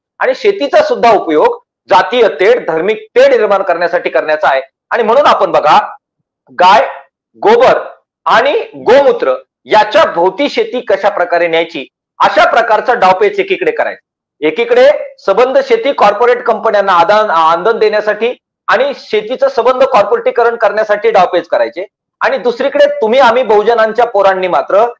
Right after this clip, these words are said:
कॉर्पोरेटीकरणाकडे, आधुनिक शेतीच्या तंत्रज्ञानाकडे न जाता आपण मात्र गाय, गोबर आणि गोमूत्राच्या शेतीकडे गेलं पाहिजे अशी दुहेरी चाल खेळून शेती अधिक आपल्यासाठी तोट्याची करायची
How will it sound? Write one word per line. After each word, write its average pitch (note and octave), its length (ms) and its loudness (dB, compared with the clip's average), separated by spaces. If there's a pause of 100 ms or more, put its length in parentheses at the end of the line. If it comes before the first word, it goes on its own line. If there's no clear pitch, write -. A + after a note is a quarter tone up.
(240)
कॉर्पोरेटीकरणाकडे, G#3+ 1000 0
आधुनिक G#3+ 480 2
शेतीच्या A#3+ 380 -4
तंत्रज्ञानाकडे G3+ 800 -2
न E3 320 -2
जाता F3 340 2 (320)
आपण B3+ 240 2
मात्र B3+ 380 2
गाय, A3+ 400 4
गोबर A3+ 360 2
आणि G#3+ 200 2
गोमूत्राच्या B3+ 680 0
शेतीकडे A#3 400 -2
गेलं F#3+ 200 0
पाहिजे D3+ 340 -2 (260)
अशी A3 200 -2
दुहेरी C4 400 2
चाल A3+ 360 2
खेळून E3 260 -4 (300)
शेती A3+ 280 0
अधिक G#3+ 380 0
आपल्यासाठी - 640 2
तोट्याची A#3 420 0
करायची D#3 480 -2